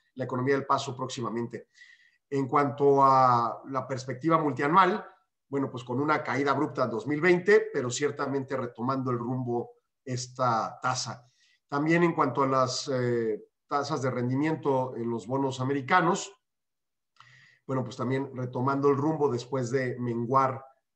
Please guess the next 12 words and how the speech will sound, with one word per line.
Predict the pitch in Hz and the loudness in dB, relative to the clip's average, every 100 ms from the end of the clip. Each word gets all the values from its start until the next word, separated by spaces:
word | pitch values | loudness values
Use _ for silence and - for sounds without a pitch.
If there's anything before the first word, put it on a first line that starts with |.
| _ | _
durante, | 110 120 117 113 - 120 113 107 104 98 - _ _ _ _ _ | -8 -4 -4 -6 -8 -4 -2 -2 -2 -6 -18 _ _ _ _ _
eh, | 90 131 104 104 95 92 90 - _ _ _ | -16 -10 -6 -6 -6 -12 -16 -20 _ _ _
eh, | - 120 113 107 _ _ - - - | -10 -10 -12 -18 _ _ -16 -16 -6
bueno, | 202 175 | -4 -4
ligeramente, | 175 240 165 - 131 143 180 | -2 0 0 0 -2 -2 -2
eh, | 160 - | -4 -6
este, | 110 - 113 | -10 -12 -10
lo | 110 | -10
que | - | -10
fuese | - 131 123 139 127 107 - _ _ _ _ | -8 -6 -4 -4 -2 -4 -8 _ _ _ _
el | 120 120 | -6 -6
escenario | 110 117 127 127 135 131 117 104 | -6 -6 -2 -2 0 0 -2 -4